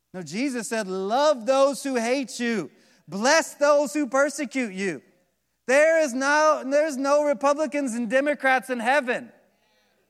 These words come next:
There are sons and daughters of God in heaven, forgiven people in heaven. It's not who we are as our political party. No, who we are is citizens of heaven.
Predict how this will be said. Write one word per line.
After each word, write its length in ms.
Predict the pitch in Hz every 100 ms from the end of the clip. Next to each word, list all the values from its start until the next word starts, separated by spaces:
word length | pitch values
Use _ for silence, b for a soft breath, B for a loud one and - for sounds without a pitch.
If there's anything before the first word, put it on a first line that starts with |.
| _ _ _ _ _ _ _ _ _
There 280 | 240 285 302
are 20 |
sons 460 | 269 - 285 320 269
and 160 | 277 262
daughters 360 | 285 285 277
of 140 | 254 202
God 420 | 269 302 294 220
in 180 | 226 233
heaven, 340 | 247 226 202
forgiven 680 | - 277 185 294 320 311 269
people 400 | 285 302 277 277
in 100 | 247
heaven. 480 | 277 269 247 139 - _ _ _ _ _ _ _ _ _ _ _ _ _ _ _ -
It's 160 | 202
not 240 | 254 302 285
who 160 | 294
we 180 | 302 285
are 340 | 277 302 294 233
as 120 | 220
our 100 | 254
political 540 | 254 269 277 233 240
party. 460 | 226 269 294 254 185
No, 180 | 220 214
who 160 | 311
we 180 | 311 285
are 320 | 294 311 311
is 120 | 247
citizens 520 | - 311 311 294 285 269
of 140 | 226
heaven. 420 | 262 311 240 208